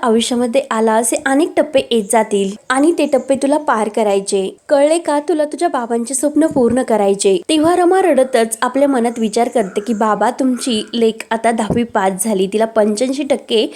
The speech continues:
मार्क्स मिळाले, मग आता तिला पुढे जायचे आणि आता खऱ्या अर्थाने ती मोठी झाली." तेव्हा रमा खूप रडत असते आणि रमाला रडलेले पाहून कावेरी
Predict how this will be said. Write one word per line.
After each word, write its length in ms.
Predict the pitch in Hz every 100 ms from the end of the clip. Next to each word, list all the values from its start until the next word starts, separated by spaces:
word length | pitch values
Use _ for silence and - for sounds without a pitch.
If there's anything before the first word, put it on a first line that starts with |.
| - - -
मार्क्स 500 | 240 233 254 262 -
मिळाले, 520 | 262 214 202 202 202 -
मग 160 | 220 -
आता 200 | 208 214 226
तिला 140 | 240
पुढे 320 | 254 226 214
जायचे 460 | 226 214 190 202 277 -
आणि 200 | 254 285 330
आता 220 | 262 247 359
खऱ्या 240 | 339 285 247
अर्थाने 320 | 247 254 262
ती 140 | 339
मोठी 340 | 339 226 214 233
झाली." 340 | 247 196 180 -
तेव्हा 260 | 311 285 330
रमा 320 | 302 254 254 254
खूप 180 | - 277 -
रडत 380 | 233 214 208 226
असते 380 | 226 233 202 -
आणि 340 | 220 220 220 -
रमाला 340 | 214 226 233
रडलेले 380 | 220 196 208 208
पाहून 340 | 220 226 220 220
कावेरी 540 | 240 214 233 226 254